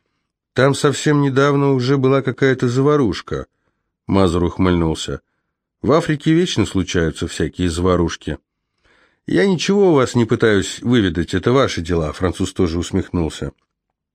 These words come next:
Мне даже нравится, что вы знакомы и с городом, и с домом. Я о главной теме нашего разговора. Право же, я бы вам посоветовал форсировать события.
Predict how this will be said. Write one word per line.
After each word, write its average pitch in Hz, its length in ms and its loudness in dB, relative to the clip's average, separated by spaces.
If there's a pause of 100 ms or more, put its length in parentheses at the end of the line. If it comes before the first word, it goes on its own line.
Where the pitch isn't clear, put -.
(320)
Мне 127 240 2
даже 165 280 2
нравится, 139 720 0 (460)
что - 260 0
вы 98 220 4
знакомы 101 680 2
и - 140 -2
с 90 100 -2
городом, 135 600 2
и 98 180 -2
с 82 120 -4
домом. 104 500 2 (760)
Я 160 300 2
о 139 160 0
главной 143 500 2
теме 131 300 2
нашего 117 440 2
разговора. 101 680 0 (160)
Право 165 340 2
же, 87 300 -2 (400)
я 175 160 0
бы 165 100 2
вам 160 160 2
посоветовал 135 720 0
форсировать 127 640 0
события. 82 640 -2